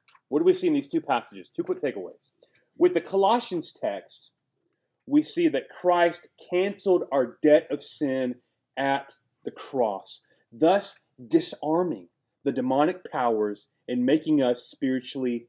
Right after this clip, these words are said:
alive. The evil one now has no grounds to accuse us, right? Because our debt's been paid. And if you look in my account, what are you gonna see? Not my righteousness,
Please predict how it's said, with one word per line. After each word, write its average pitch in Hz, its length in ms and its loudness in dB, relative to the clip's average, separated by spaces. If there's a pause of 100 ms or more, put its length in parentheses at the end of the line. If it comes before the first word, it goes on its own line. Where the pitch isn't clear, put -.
(100)
alive. 104 420 -10 (640)
The 131 240 -6
evil 220 380 4
one 110 320 -4 (180)
now 156 300 2
has 160 280 0
no 143 220 4
grounds 151 500 0
to 139 120 -4
accuse 131 380 -8
us, - 300 -18
right? 175 300 -2 (840)
Because 156 280 -4
our 180 100 2
debt's 180 200 -2
been 170 160 -2
paid. 220 360 -10 (840)
And 147 140 0
if 143 100 -2
you 160 80 0
look 208 160 4
in 156 80 0
my 175 200 0
account, 123 520 -8 (380)
what 170 160 6
are - 20 -4
you 170 100 0
gonna 156 100 2
see? 277 360 -6 (760)
Not - 180 2
my 240 140 8
righteousness, 151 760 0